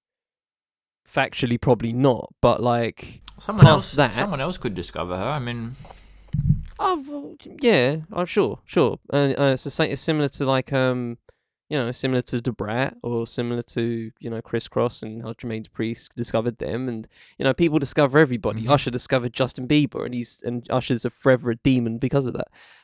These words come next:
Speaker 1: Um, that he, you can, you can dance however, you can dance as good as you like, Usher. You brought Justin Bieber into the world, and that is unforgivable. Okay? That's for the retrospective on, <laughs> on, on Usher. If we, <laughs> can we do Usher?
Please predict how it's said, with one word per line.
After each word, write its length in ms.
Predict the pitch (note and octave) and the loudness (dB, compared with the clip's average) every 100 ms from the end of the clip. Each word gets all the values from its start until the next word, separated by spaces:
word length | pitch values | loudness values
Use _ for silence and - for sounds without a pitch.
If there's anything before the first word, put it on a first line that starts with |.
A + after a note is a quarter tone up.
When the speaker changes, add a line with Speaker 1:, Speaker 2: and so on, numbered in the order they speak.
| - | -2
Speaker 1:
Um, 440 | A#2 A#2+ A2+ A2+ - - | 2 4 4 0 -6 -8
that 220 | - - | -8 -6
he, 300 | C3 C3+ - | -6 -6 -6
you 160 | C#3 D3+ | -4 0
can, 200 | C#3+ C3+ | 0 0
you 100 | F#3+ | 0
can 120 | C#3+ | 4
dance 280 | C#3+ C3 - | 6 4 4
however, 320 | C3 D3+ D#3 | 4 4 4
you 140 | D3 | -2
can 120 | G#3 A#2+ | -6 0
dance 360 | C#3+ D3+ - | 2 2 -2
as 300 | - A2+ - - | -4 -4 -8 -4
good 180 | F#3+ F#3+ | -2 0
as 140 | D#3+ | 0
you 100 | F3 | 0
like, 240 | E3 C#3 - | 0 0 0
Usher. 360 | C3+ C#3+ D3 - _ _ | 0 2 0 -2 _ _
You 200 | C3 D#3+ | -4 -2
brought 220 | D3+ A#2 | 2 0
Justin 340 | - C#3 D3+ B2 | 0 0 0 2
Bieber 260 | C#3 B2 | 2 0
into 180 | A2+ - | -6 -8
the 100 | A2+ | -10
world, 260 | A2 G#2 - _ _ _ - | -10 -10 -14 _ _ _ -12
and 160 | A#2+ | -6
that 120 | C3 B2+ | -4 -2
is 100 | B2 | -2
unforgivable. 640 | A#2+ B2 B2 G2+ G#2 - _ _ - | -2 -2 -4 -4 -12 -16 _ _ -6
Okay? 280 | B2+ E3+ - _ _ - | 0 -2 -2 _ _ -6
That's 180 | C3 | -4
for 100 | - | -2
the 140 | C3 A#2+ | -2 -2
retrospective 500 | A#2+ - G#2+ - G#2+ | -4 -8 -10 -10 -12
on, 160 | G2+ - | -12 -6
<laughs> 40 | |
on, 180 | - F3+ - D3 | 2 2 2 2
on 160 | C#3 | 2
Usher. 240 | C#3 C#3+ A2 | 2 0 -2
If 120 | - | -2
we, 80 | A#2 | -4
<laughs> 1160 | G2 - - _ G3+ - F#3 - _ - - - | -4 -12 -20 _ -4 -4 -14 -18 _ -20 -12 -2
can 120 | C4 | 0
we 60 | |
do 140 | D4 D#4 | 2 0
Usher? 260 | D4 F4+ | 0 -4